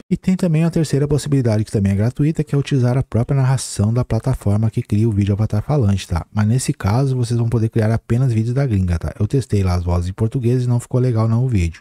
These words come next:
Então, por isso que eu estou trazendo aqui essas duas possibilidades gratuitas de fora da plataforma lá de criação de vídeo avatar falante.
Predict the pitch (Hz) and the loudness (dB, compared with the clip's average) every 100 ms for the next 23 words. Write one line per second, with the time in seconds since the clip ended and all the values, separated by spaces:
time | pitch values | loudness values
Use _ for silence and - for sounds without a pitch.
0 | - 92 110 - 110 110 135 123 123 127 | -12 -4 -4 0 0 0 -2 -2 -2 0
1 | 104 104 104 104 - 101 95 95 95 101 | 0 0 0 -4 -2 -2 -2 -2 -6 -4
2 | 87 85 85 95 - 117 120 123 131 - | -4 -4 -4 -6 -2 -2 -2 -6 -6 -6
3 | 95 92 104 101 - 113 95 95 92 87 | -2 0 -2 -4 -8 -6 -4 -2 -2 -4
4 | 98 87 95 92 92 90 87 90 - - | -6 -8 -8 -6 -4 -4 -4 -6 -10 -6
5 | 123 87 | -2 -2